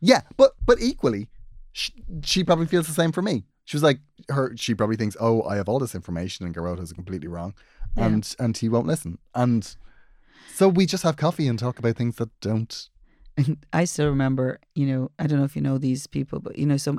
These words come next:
Speaker 2: occasionally you have somebody who's a hypochondriac, right?
Speaker 1: Yeah.
Speaker 2: So they talk about their ailments all the time. So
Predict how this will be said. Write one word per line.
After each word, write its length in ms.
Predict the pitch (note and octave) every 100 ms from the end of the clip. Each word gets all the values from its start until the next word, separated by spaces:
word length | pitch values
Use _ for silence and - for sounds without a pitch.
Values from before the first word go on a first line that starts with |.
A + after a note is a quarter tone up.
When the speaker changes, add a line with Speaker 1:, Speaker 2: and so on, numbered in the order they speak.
| -
Speaker 2:
occasionally 400 | D#3 D#3 D3+ C#3
you 60 | D3
have 160 | C#3
somebody 300 | - C#3 C3
who's 160 | C3+ C#3+
a 20 |
hypochondriac, 720 | C3 B2+ - C#3 D3 D#3+ - - _ _ _ _ _ _ -
right? 180 | D3 -
Speaker 1:
Yeah. 280 | G#2+ G2 E2 - -
Speaker 2:
So 220 | - F3
they 160 | E3 D#3
talk 320 | - E3 D#3+
about 180 | D#3+ D#3
their 120 | D3
ailments 420 | D#3 D3 E3 E3+
all 140 | D#3+ D#3+
the 60 |
time. 380 | - F3+ F3 F3
So 340 | - D3+ D3